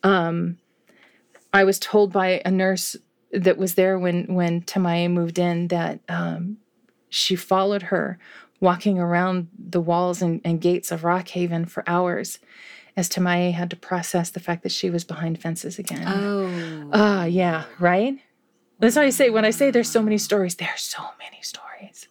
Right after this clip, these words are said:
Speaker 2: Right.
Speaker 1: It's just a, a beautiful spot to be able to, to see the architecture, yes, but to see the details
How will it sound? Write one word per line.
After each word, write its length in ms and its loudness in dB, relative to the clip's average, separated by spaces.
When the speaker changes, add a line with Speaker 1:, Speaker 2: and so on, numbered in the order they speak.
Speaker 2:
Right. 400 -10
Speaker 1:
It's 200 2
just 300 0
a, 200 -6
a 100 -2
beautiful 580 0
spot 460 -4
to 120 -6
be 200 0
able 240 -2
to, 540 -4
to 140 -4
see 240 0
the 100 4
architecture, 600 0
yes, 440 -4
but 120 0
to 80 2
see 180 -2
the 120 0
details 920 -4